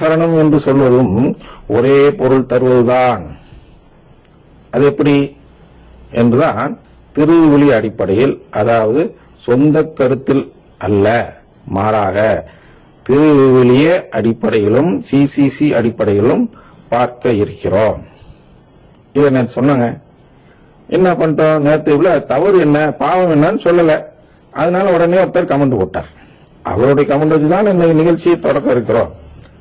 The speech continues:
அதனால் கொஞ்சம் பொறுமையா இருங்க.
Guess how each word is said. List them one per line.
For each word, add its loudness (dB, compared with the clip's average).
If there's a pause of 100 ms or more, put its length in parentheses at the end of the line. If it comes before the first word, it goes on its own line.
(720)
அதனால் -2 (600)
கொஞ்சம் -2
பொறுமையா 2
இருங்க. 2